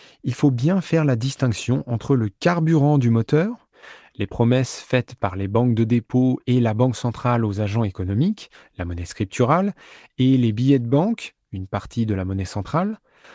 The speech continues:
sans lesquels le moteur ne peut accélérer, croissance économique, et l'huile de moteur,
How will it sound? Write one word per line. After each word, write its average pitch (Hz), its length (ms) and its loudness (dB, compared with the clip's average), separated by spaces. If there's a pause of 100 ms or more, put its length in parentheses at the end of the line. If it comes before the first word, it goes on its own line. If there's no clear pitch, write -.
(100)
sans - 280 0
lesquels 196 440 2
le 143 120 6
moteur 143 540 2
ne 107 120 0
peut 208 320 2
accélérer, 120 640 0 (300)
croissance 107 440 -4
économique, 104 600 -2 (440)
et 165 100 4
l'huile 180 300 2
de 180 80 2
moteur, 175 680 0